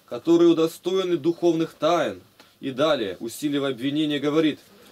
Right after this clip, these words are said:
«Какого не слышно даже у язычников». Не сказал: «Бывает», но не слышно, что некто вместо жены имеет жену отца своего.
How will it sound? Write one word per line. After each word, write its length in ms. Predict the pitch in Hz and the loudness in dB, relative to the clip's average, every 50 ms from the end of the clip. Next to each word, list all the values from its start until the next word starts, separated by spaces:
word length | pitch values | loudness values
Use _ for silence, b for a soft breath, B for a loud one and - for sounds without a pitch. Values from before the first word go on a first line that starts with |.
| - - - | -18 -8 -4
«Какого 380 | 139 143 - 170 190 190 190 | -4 -2 2 2 2 2 2
не 120 | 185 180 190 | 0 -2 -4
слышно 460 | 180 - 180 196 208 180 - 196 190 | -6 -4 -2 -2 -2 -2 -2 -2 -2
даже 340 | 147 160 180 190 185 151 190 | 2 2 2 2 2 0 0
у 80 | 196 | 0
язычников». 880 | 190 190 196 190 147 131 196 240 220 - - 156 151 139 - - - - _ _ _ _ _ _ _ _ _ b b b b b b b b b b _ | 2 2 2 2 0 -2 -4 -4 -4 -4 -4 -4 -4 -2 -2 -4 -4 -4 _ _ _ _ _ _ _ _ _ b b b b b b b b b b _
Не 140 | - 117 135 | -14 -12 -12
сказал: 460 | 135 - - 185 180 160 214 233 208 | -12 -8 -6 -6 -6 -2 -2 -2 -2
«Бывает», 520 | 151 139 214 208 180 196 170 143 123 117 - | 0 -2 -2 0 2 2 2 2 0 -2 -4
но 140 | 117 139 151 | -4 -4 -2
не 100 | 170 180 | -2 -2
слышно, 640 | 170 - - 180 220 233 180 - - 104 87 82 - _ _ _ _ _ _ _ B B B B B B B B | -4 -4 -4 -4 -4 -4 -4 -6 -8 -12 -14 -14 -16 _ _ _ _ _ _ _ B B B B B B B B
что 140 | - 156 | -2 -2
некто 460 | 156 143 151 170 190 202 185 - 190 190 | -2 0 0 0 0 -2 -4 -4 -6 -4
вместо 480 | 170 143 156 180 185 175 - 170 165 | -4 -2 -2 -2 -2 -4 -4 -4 -4
жены 320 | 156 143 160 160 175 190 175 160 170 | -2 -2 -2 -2 -2 -2 -2 -2 -2
имеет 280 | 160 175 190 196 170 | -2 0 -2 -4 -4
жену 260 | 131 143 165 175 185 | -2 -2 -2 -2 -2
отца 320 | 185 170 - - 208 208 185 | -4 -4 -4 -2 -2 -2 -2
своего. 480 | - 143 139 135 123 110 95 85 82 | -4 -6 -6 -4 -4 -4 -6 -8 -12